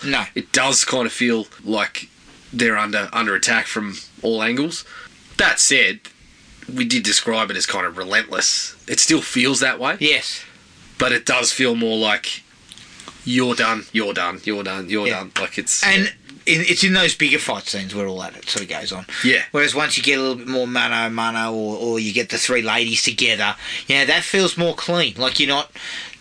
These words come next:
Speaker 1: they are going out after each other. Like, the, the, the, the, the three ladies, yeah, it's two on one, and most of that feels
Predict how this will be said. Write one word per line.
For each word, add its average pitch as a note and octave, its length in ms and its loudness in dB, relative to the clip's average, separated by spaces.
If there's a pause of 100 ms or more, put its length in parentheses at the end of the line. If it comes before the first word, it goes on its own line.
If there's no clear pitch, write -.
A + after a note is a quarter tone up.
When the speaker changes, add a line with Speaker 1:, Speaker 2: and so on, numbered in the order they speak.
(140)
Speaker 1:
they D#3+ 180 4
are E3+ 280 4
going D3+ 360 4
out C3 100 6
after C3 340 2
each C#3+ 180 2
other. C3 320 2
Like, B2 300 -4 (300)
the, D3 80 0
the, D3+ 200 0
the, D#3+ 320 -2
the, D3+ 200 2 (120)
the C#3+ 80 0
three E3+ 240 4
ladies, D3+ 380 2
yeah, C#3 100 2
it's C3 100 -2
two F3 220 2
on C3+ 200 -2
one, C#3 340 -2 (300)
and C#3+ 180 0
most E3+ 300 0
of D#3+ 80 4
that C#3 180 0
feels D3 500 0